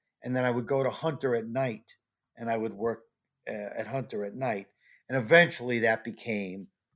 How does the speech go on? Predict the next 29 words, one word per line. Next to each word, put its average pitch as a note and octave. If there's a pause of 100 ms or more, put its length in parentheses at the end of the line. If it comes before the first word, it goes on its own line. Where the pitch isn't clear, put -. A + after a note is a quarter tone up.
(180)
a G#2+
full-time A2
job. G#2
And A2+
that's D3
really C3
how B2
I A#2+
got A2 (720)
my A2+
foot F3
in A#2+
the G2
door. G2+
As A#2+
I A2+ (140)
will A#2+
tell B2+
anybody C3 (280)
who G#2 (320)
cares A#2
to -
listen, A#2+ (880)
I'm D#3+
one F3
of C#3+
the C3+
few D#3+
people C#3